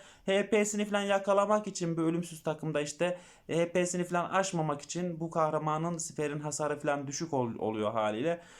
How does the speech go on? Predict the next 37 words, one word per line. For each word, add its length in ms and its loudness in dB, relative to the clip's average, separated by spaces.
Yani 300 4
bir 100 4
insan 320 4
yiyen 300 2
bir 180 6
acı 160 4
sorumlusuyla 760 0
yapılan 580 2
kabus 440 0
takımları 540 2
maalesef 560 2
çok 260 -2
yüksek 300 -8
hasarlar 520 2
vermiyor. 360 0
Tamam, 280 0
Ultra 420 0
Kabus'ta 440 2
da 60 4
yine 200 0
yirmi 260 0
sekiz 260 -6
milyon, 300 2
otuz 240 -4
milyon, 260 0
otuz 260 -4
iki, 120 -6
otuz 220 -2
sekiz 260 -6
milyon 180 2
hasar 280 0
vuruyor 280 2
ama 240 0
Kabus'ta 520 2
düşük 220 -6
hasarlar 480 4
vuruyor. 400 2